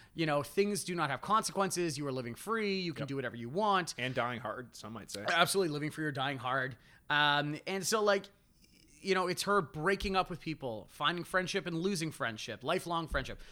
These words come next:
Speaker 1: What was it like to be friends in college and then not be friends afterwards?
Speaker 2: Right.
Speaker 1: And it just goes up and down. And the way that, uh, Noah Baumbach plays with time is my favorite part. They don't cut scene to scene.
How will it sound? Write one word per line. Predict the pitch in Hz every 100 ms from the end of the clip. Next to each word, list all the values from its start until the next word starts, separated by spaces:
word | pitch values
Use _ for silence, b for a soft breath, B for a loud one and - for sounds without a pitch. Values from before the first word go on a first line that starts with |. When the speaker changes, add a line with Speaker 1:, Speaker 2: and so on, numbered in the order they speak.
| B
Speaker 1:
What | 160
was | 165 143
it |
like | 165
to | 160
be | 156
friends | - 165
in | 151
college | 156 160 170 156
and | 147
then | 147
not | 143 139
be |
friends | 139 135 135
afterwards? | 127 131 131 113 113
Speaker 2:
Right. | 113 113 113 - -
Speaker 1:
And | 185
it | 185
just | 233
goes | 254 233
up | 220
and | 214
down. | 202 185
And | 175
the | 185
way | 185 240
that, | 277 - _ -
uh, | 156 151
Noah | 151 160 151
Baumbach | 147 147 139
plays | 147 147
with | 143
time | - 117 139 175 - _ _ _ _ _ - -
is | 156
my | 170
favorite | 190 175
part. | 160 131 - B B B
They | 170
don't | 185 208 254 - -
cut | - 226
scene | - 214 202
to |
scene. | - 208 196 147